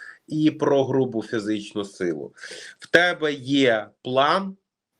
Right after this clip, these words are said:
досить непоганий в прямому положенні план, і є все ж таки необхідний ресурс для того, щоб, е, перетворити життя європейців в поганий, е, сон, в стан нічного жахіття.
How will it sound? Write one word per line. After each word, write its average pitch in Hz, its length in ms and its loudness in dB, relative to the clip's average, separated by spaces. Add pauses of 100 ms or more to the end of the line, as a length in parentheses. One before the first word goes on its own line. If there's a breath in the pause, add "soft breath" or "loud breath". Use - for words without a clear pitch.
(200)
досить 123 440 -2
непоганий 117 600 0
в - 60 -18
прямому 101 440 -4
положенні 90 580 -6
план, 78 300 -10 (560 loud breath)
і 113 180 0
є 135 520 2
все 123 280 4
ж - 120 -14
таки 113 260 -2
необхідний 110 540 -2
ресурс 151 420 0
для 113 140 -4
того, 127 320 -2
щоб, - 320 -6 (520 loud breath)
е, 120 640 6 (200)
перетворити 135 800 2
життя 113 440 2
європейців 139 960 0
в - 400 -20
поганий, 113 840 0 (120)
е, 92 460 -2 (240)
сон, 131 460 -6 (100)
в - 40 -20
стан 101 720 -2
нічного 101 640 -4
жахіття. 98 800 -4